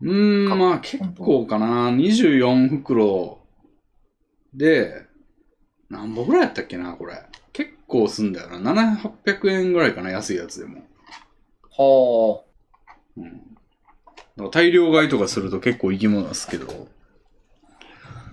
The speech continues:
Speaker 2: でも、二十四袋で七百円ぐらいだったら、
Speaker 1: うん。
Speaker 2: 全然、
Speaker 1: まあ、もっと高いかもね。
Speaker 2: あ。
Speaker 1: 千円ぐらいしたかもしれない。
Speaker 2: あ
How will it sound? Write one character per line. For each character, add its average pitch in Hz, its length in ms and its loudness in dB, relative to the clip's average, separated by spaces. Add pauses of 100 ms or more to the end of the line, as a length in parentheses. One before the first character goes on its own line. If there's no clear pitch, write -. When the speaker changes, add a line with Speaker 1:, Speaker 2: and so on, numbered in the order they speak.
(420)
Speaker 2:
で 190 60 -4
も、 90 240 -4
二 135 220 -4
十 220 200 0
四 113 160 0
袋 151 320 -2
で 101 140 -4
七 113 200 -4
百 147 260 -2
円 165 100 0
ぐ 170 60 2
ら 127 100 4
い - 20 -6
だ 95 80 -8
っ - 80 -18
た 90 100 -14
ら、 85 80 -10
Speaker 1:
う - 340 -16
ん。 - 320 -16 (220)
Speaker 2:
全 110 160 -2
然、 196 280 0 (180)
Speaker 1:
ま 185 140 0
あ、 - 20 4
も 165 140 4
っ - 40 -4
と - 80 0
高 233 200 4
い - 80 0
か 110 80 0
も 90 100 -6
ね。 87 200 -10 (1120)
Speaker 2:
あ。 - 40 -18
Speaker 1:
千 135 220 2
円 170 160 2
ぐ 202 80 4
ら 175 60 2
い 113 60 -4
し - 40 -6
た 117 100 0
か 104 60 -2
も 90 100 -6
し - 120 -10
れ - 60 -14
な - 120 -16
い。 - 20 -20
Speaker 2:
あ - 60 -20